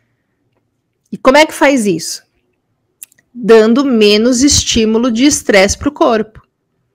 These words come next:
Meditação, mindfulness. Toda semana vocês me ouvem falando de meditação e mindfulness.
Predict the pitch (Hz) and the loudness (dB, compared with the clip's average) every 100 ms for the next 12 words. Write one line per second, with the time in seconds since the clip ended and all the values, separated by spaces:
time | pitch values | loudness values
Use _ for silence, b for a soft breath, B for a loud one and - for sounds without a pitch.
0 | _ _ _ _ _ _ - 185 160 - | _ _ _ _ _ _ -6 -4 -4 0
1 | 240 294 302 214 202 202 _ _ _ _ | 0 2 2 2 0 -6 _ _ _ _
2 | - 240 180 180 - 165 170 - 254 294 | -2 2 2 -2 -6 -6 -6 0 2 4
3 | 302 - 320 226 226 233 233 240 233 220 | 2 2 0 0 -2 -2 0 2 2 0
4 | 233 240 214 214 214 220 220 208 - 214 | -2 0 0 0 0 0 0 0 -2 -2
5 | - 233 240 180 165 - 170 165 | 0 -2 0 -2 -4 -8 -6 -6